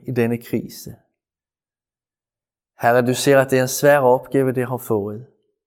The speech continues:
Vi beder, at du giver dem visdom. Vi beder også, at du opmuntrer dem, når de behøver korrigere sine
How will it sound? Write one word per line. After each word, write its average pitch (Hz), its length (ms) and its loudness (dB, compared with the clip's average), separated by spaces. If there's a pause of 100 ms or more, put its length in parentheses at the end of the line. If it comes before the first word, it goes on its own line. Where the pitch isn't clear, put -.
(1120)
Vi 113 80 -2
beder, 123 320 2
at 117 160 -6
du 120 80 -2
giver 123 320 2
dem 117 300 -4
visdom. 131 600 -8 (1600)
Vi 117 120 0
beder 117 140 2
også, 135 300 2
at 123 100 -2
du 131 60 -2
opmuntrer 143 680 0
dem, 110 260 -6 (680)
når 117 80 -2
de 113 100 -2
behøver 120 320 2
korrigere 135 600 2
sine 127 460 -6